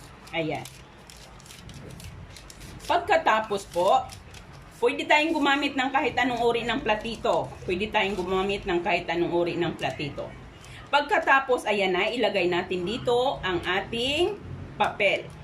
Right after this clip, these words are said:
Ngayon, kuhanin mo ang kandila. Kuhanin mo ang puting kandila. Dapat po ang kandilang ito ay wala pa, bagong-bago ho.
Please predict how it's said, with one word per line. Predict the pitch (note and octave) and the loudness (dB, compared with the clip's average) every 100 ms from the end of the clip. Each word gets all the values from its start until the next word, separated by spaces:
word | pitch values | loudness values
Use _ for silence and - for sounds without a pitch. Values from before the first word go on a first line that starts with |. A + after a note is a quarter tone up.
| - - - - | -16 -18 -12 2
Ngayon, | E4+ F4 D4+ D#4+ E4 F4 - | 6 6 6 4 2 -2 -4
kuhanin | A#3+ - A#3+ B3 B3 A#3 | -4 2 2 2 0 0
mo | A3+ B3 C#4 G#3+ | 2 4 4 2
ang | F#3+ | -2
kandila. | G3+ E3 D3+ D3 D#3 A#2+ - - - - - | 0 0 0 -2 -2 -4 -6 -16 -16 -16 -10
Kuhanin | - F#4 F#4+ D4 C#4+ | -2 4 4 4 2
mo | C#4 C4+ | 2 2
ang | B3 - | 0 0
puting | A#3+ A#3+ A#3+ | -2 -2 2
kandila. | A#3 A#3+ A#3+ G#3 | 2 4 2 4
Dapat | A#3+ B3+ C4 B3+ | 2 4 2 2
po | B3+ | 2
ang | A#3 C#4 | 2 2
kandilang | A#3 A#3 B3+ A#3+ A#3+ | 0 0 0 0 0
ito | B3 A#3+ A#3+ B3 | -2 2 4 4
ay | - A3+ A3 | 4 2 4
wala | A3 A3 A3 A3+ | 4 4 2 4
pa, | A#3 A3+ | 4 4
bagong-bago | G#3 G#3+ A#3 A#3+ A#3+ A#3 A#3 A#3 | 6 4 4 0 6 6 8 4
ho. | A#3+ | 2